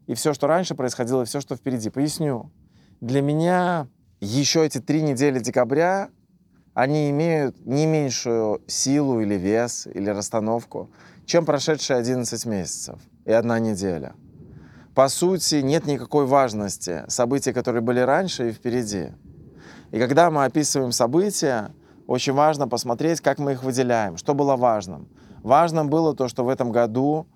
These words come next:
я начал жить, э, в новом месте и так устаканился в нем с точки зрения дома. Трое детей из четверых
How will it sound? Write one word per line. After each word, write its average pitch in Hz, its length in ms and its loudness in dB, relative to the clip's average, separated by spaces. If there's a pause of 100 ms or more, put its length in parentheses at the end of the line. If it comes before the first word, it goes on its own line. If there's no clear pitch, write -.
(120)
я 131 260 2
начал 135 320 -2
жить, 135 420 -2
э, 110 480 0
в 110 160 -8
новом 120 360 0
месте 123 640 0
и 98 40 -2
так 104 280 -2
устаканился 113 760 2
в 90 80 -6
нем 123 220 -2
с 123 60 -10
точки 104 280 -6
зрения 117 420 -2
дома. 90 440 -6 (280)
Трое 139 240 4
детей 110 300 0
из 98 40 -8
четверых 110 500 -4